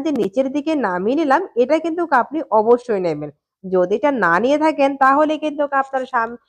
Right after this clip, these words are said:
পেছনের বগলে অবশ্যই কুঁচকানো হবে। অনেকেই কিন্তু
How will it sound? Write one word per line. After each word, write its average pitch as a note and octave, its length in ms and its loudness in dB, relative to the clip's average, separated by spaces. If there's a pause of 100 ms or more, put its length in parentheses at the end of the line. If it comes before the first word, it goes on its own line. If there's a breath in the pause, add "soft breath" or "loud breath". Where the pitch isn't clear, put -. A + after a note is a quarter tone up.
(200)
পেছনের C#4+ 420 2
বগলে C4+ 420 4 (160)
অবশ্যই B3+ 580 2
কুঁচকানো B3 480 -2
হবে। C4 180 0 (180)
অনেকেই B3+ 380 0
কিন্তু C#4+ 180 -2